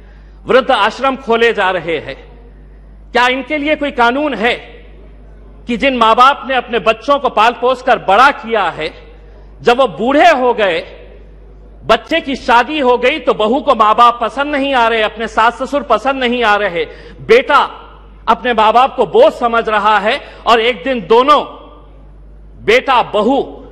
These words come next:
अपने बूढ़े माँ बाप को उठाते हैं, ले जाते हैं, और जिस तरह घर का कचरा उठाकर हम बाहर फेंक देते हैं, तो हम उन्हें ओल्ड एज होम में ले जाकर छोड़ दे रहे हैं।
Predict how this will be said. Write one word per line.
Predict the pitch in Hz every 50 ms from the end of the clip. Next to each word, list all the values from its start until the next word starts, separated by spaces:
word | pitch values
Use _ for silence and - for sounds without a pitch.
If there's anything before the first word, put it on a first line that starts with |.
| - - - - -
अपने | 208 202 196 240 214
बूढ़े | 160 208 233 247 262 277
माँ | 254 226 208 208 208
बाप | 226 233 262 277 -
को | - 240
उठाते | 208 202 208 202 220 233 233 277 269 247
हैं, | 220 254 262
ले | 214 202 214
जाते | 208 226 233 240 233 269 247 220
हैं, | 196 226
और | 262 247 -
जिस | - 247 240 - -
तरह | 226 220 214 202
घर | 160 - 170 220 247 233
का | - 240 208 -
कचरा | - 220 208 - 269 277 294 285
उठाकर | 262 214 220 220 220 214 233 220
हम | 202 214 208
बाहर | - - - 214 214 208
फेंक | - - 233 247 240 196
देते | 247 233 - 196 202 196 165
हैं, | 143 180 226 269 269 - - - - - - -
तो | - 220 220 - - - - - - -
हम | - 233 240 233 - - - - - - -
उन्हें | 208 214 214 247 240 202 175 - - - - - - - -
ओल्ड | 208 226 240 233 233
एज | 233 233 220 -
होम | - 214 233 254
में | 247 240 226
ले | 214 208
जाकर | 196 202 202 202 - 214 185
छोड़ | - - 196 196 185
दे | 160 180 175 170
रहे | 156 131 135 143 131
हैं। | - - -